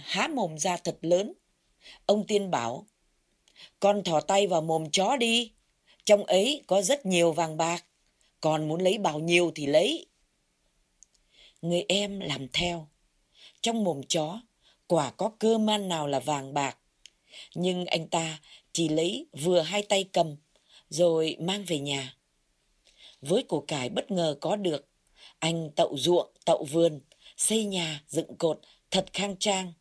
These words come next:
và cưới một cô vợ xinh đẹp. Người anh thấy em bỗng dưng phất lên, cuộc đời thay đổi hẳn, thì lấy làm thắc mắc lắm. Anh ta hỏi em,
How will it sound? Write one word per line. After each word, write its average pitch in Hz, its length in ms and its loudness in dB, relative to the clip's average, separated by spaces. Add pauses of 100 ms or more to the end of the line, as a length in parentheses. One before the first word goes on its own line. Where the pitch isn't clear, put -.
(360)
và 156 180 -2
cưới 214 300 -2
một 254 220 -6
cô 180 120 -4
vợ 160 280 -2
xinh 190 280 -4
đẹp. 165 200 -4 (1600)
Người 180 180 0
anh 196 460 -4
thấy 240 180 -2
em 214 240 -2 (220)
bỗng 185 200 -2
dưng 214 220 -2
phất 277 280 -8
lên, 220 240 0 (440)
cuộc 190 160 -4
đời 202 360 2
thay - 120 -2
đổi 151 220 0
hẳn, 139 300 -4 (460)
thì 202 460 0
lấy 208 180 2
làm 185 240 -4
thắc 220 180 -4
mắc 240 220 -4
lắm. 190 260 -4 (1040)
Anh 180 180 -2
ta 165 360 -2
hỏi 143 340 -2
em, 180 280 0